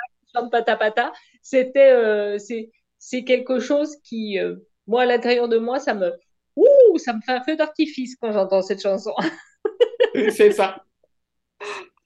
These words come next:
Speaker 2: Moi aussi.
Speaker 1: C'est, c'est pour cette raison que tu l'as choisie.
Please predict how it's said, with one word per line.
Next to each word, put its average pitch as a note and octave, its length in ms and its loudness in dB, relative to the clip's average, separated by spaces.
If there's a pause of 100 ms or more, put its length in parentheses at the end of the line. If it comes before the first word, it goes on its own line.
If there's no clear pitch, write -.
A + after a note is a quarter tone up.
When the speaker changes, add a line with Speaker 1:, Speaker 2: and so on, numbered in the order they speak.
(140)
Speaker 2:
Moi G#3+ 200 2
aussi. A3 460 -2 (500)
Speaker 1:
C'est, D4 260 0
c'est - 140 4
pour C4 180 2
cette C4 220 2
raison C4+ 340 6
que E4+ 60 -4
tu D#4+ 100 6
l'as B3 180 6
choisie. C4+ 480 2